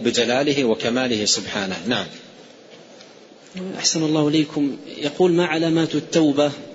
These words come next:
Speaker 2: وكيف تعرف؟"
Speaker 1: التوبة لا تكون مقبولة إلا إذا كانت نصوحة، إلا إذا كانت نصوحة. والتوبة النصوح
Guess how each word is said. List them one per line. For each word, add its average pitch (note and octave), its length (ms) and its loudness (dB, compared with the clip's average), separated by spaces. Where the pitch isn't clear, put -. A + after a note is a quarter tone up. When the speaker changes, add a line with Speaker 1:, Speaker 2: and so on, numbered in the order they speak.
Speaker 2:
وكيف D#3+ 420 0
تعرف؟" C#3+ 580 2
Speaker 1:
التوبة D#3 560 2
لا D3 220 0
تكون E3+ 520 4
مقبولة D3 560 4
إلا D#3 640 0
إذا C3+ 200 2
كانت C3 400 -2
نصوحة، A#2 480 2
إلا A#2 180 2
إذا A#2+ 200 2
كانت C3+ 420 0
نصوحة. B2 480 2
والتوبة D#3+ 880 4
النصوح C3 540 4